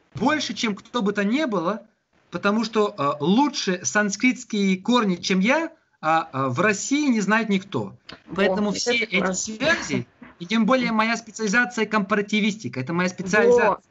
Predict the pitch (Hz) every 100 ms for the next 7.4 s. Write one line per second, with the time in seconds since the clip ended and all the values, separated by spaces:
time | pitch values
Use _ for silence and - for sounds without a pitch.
0 | _ _ - - 233 208 175 208 226 220
1 | 240 240 233 - 240 330 269 196 180 175
2 | 170 214 185 _ _ 185 226 226 220 254
3 | 254 220 208 214 214 240 - - 170 339
4 | 359 - 247 - - 151 127 - - 214
5 | 226 226 214 151 127 - _ 175 202 220
6 | - 135 117 117 _ _ _ 170 185 247
7 | 226 208 196 -